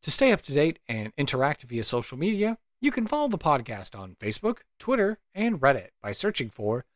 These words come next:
Side K Q Podcast. I would love to talk D and D and showcase your fan art, stories of how you used our N P Cs, discussions,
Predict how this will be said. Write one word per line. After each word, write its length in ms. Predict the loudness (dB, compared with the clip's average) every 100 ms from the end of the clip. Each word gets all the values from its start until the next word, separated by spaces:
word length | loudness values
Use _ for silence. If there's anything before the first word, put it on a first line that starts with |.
| _ -2
Side 440 | 2 2 0 -4 _ _
K 220 | -2 0
Q 440 | -2 -4 -4 -4 -10 _ _ _ -6
Podcast. 540 | -6 -6 -10 -10 -12 -14 _ _ _ -4
I 60 |
would 120 | 0
love 140 | 2 0
to 60 | 0
talk 260 | 0 -2
D 140 | 0 -2
and 100 | 0
D 260 | -2 -4 _ -10
and 120 | -4
showcase 520 | 0 0 0 -2 -4
your 240 | -8 -10 -12 _
fan 180 | 0 2
art, 240 | 0 -2 _
stories 500 | -6 -2 2 4 2
of 60 | 2
how 100 | 0
you 140 | 2 2
used 280 | 2 2
our 80 | 2
N 120 | 0
P 160 | -2 -2
Cs, 460 | -2 0 -2 -2 -6 _ _ -8
discussions, 600 | -2 0 0 0 -2